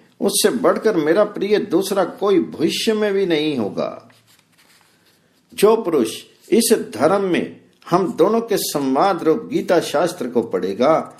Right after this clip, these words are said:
उसके द्वारा भी मैं ज्ञान यज्ञ से पूजित होऊंगा, ऐसा मेरा मत है। जो मनुष्य श्रद्धा युक्त और दोष दृष्टि से रहित होकर इस गीता शास्त्र का श्रवण भी करेगा, वह भी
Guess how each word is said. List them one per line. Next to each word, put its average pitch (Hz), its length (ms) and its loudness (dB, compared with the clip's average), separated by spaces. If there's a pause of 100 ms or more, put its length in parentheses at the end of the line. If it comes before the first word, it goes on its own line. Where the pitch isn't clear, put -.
(240)
उसके 185 300 0
द्वारा 170 340 2
भी 175 180 0
मैं 170 420 -2
ज्ञान 143 320 2
यज्ञ 165 340 0
से 160 200 -2
पूजित 127 480 -2
होऊंगा, 135 520 -2 (280)
ऐसा 165 300 2
मेरा 107 280 -2
मत 101 420 -4
है। 104 200 0 (1000)
जो 208 180 6
मनुष्य 202 600 -2
श्रद्धा - 500 0
युक्त 185 420 -2 (400)
और 165 120 4 (100)
दोष 226 260 4 (120)
दृष्टि 185 440 -4
से 180 160 2
रहित 120 440 -2
होकर 127 440 -2 (360)
इस 170 180 2 (100)
गीता 196 460 0
शास्त्र 151 480 -2
का 131 180 2
श्रवण 110 460 -2
भी 202 120 -4
करेगा, 143 440 2 (420)
वह 156 120 4
भी 208 120 -2